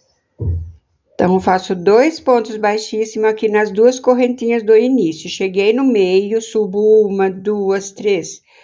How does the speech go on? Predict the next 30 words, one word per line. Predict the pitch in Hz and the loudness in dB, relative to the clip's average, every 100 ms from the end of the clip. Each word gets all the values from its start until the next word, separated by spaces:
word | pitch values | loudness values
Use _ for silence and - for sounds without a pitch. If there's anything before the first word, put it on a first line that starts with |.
| _ _ _ _ | _ _ _ _
quatro | - 214 247 269 | -2 0 2 -2
correntinhas | 262 247 294 339 233 180 175 185 | 0 0 0 -2 -4 -4 -2 -2
e | |
venho | 190 190 190 196 | 0 0 0 0
na | 196 247 | 0 0
segunda | 254 285 220 233 233 226 | -2 -4 -2 -2 2 2
alcinha | 226 226 - 214 214 | 0 -4 -6 -4 -2
e | 214 | -2
faço | 208 208 220 | -4 -4 -8
um | |
ponto | 220 220 208 262 | -2 -2 -2 -2
baixo. | 233 - 135 - - _ _ _ _ _ _ _ _ _ _ _ _ 220 | -2 -2 -6 -12 -14 _ _ _ _ _ _ _ _ _ _ _ _ 2
Uma, | 269 247 214 202 | 4 4 2 -2
duas, | 202 180 233 220 208 208 208 | -4 -4 -2 0 0 -2 -4
três, | 233 220 202 | 0 2 0
quatro | - 220 208 226 247 | -4 0 0 0 -4
correntinhas. | 254 262 285 294 294 190 170 175 175 | 0 0 0 -4 -4 -4 -2 -4 -4
Venho | 190 190 185 | 0 0 0
na | 190 190 190 | 0 2 0
terceira | 214 269 269 254 - 214 214 220 | 2 2 0 0 4 6 6 4
e | 214 | -4
faço | 202 202 196 226 | -6 -10 -10 -10
um | |
ponto | 247 233 202 247 | -2 -2 -2 -4
baixo | 190 165 160 185 - 214 208 _ _ _ - | -2 0 0 -4 -8 -10 -12 _ _ _ -4
e | 214 | -4
fico | 214 214 214 214 | -2 0 0 2
com | 214 214 | 2 2
duas | 196 277 302 277 262 | 0 2 4 2 2
alcinhas | 269 277 269 - 160 139 - - - - | 0 0 -8 -8 -8 -8 -12 -16 -20 -20